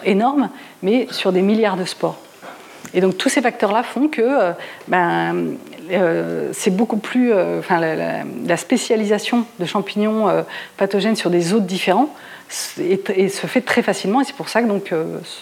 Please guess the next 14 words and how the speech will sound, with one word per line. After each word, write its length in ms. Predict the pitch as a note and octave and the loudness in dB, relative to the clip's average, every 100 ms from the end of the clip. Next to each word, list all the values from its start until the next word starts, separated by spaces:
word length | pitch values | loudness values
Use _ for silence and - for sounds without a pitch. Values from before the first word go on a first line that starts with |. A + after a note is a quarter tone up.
| - - | -10 -4
peut-être 300 | F#3 G#3 - | 2 0 2
qu'il 80 | |
y 40 | E3+ | 0
a 40 | D#3+ | 2
des, 160 | D3 - - - - - - - - - - - | 0 -6 -14 -12 -10 -12 -12 -14 -18 -20 -12 -4
euh, 100 | F#3 | -2
spécialisations, 960 | - - A#3 A3+ G#3 F#3+ G3 - B3 B3+ | -2 -4 -2 0 2 2 0 0 0 2
euh, 440 | F3 E3 E3 E3 E3 | 2 0 -2 -4 -4
de, 200 | E3+ E3 | -4 -4
sur 220 | - F3 | -2 -2
les 220 | E3 D3 | 0 0
autres, 200 | A#3+ - - - | 0 -2 -8 -4
euh, 480 | F3+ E3 A#2 E3 E3 - - G1+ - - - G1+ - - - E3+ | 0 0 0 -2 -4 -4 -8 -8 -10 -10 -10 -10 -12 -12 -8 -2
euh, 260 | - - | -2 -2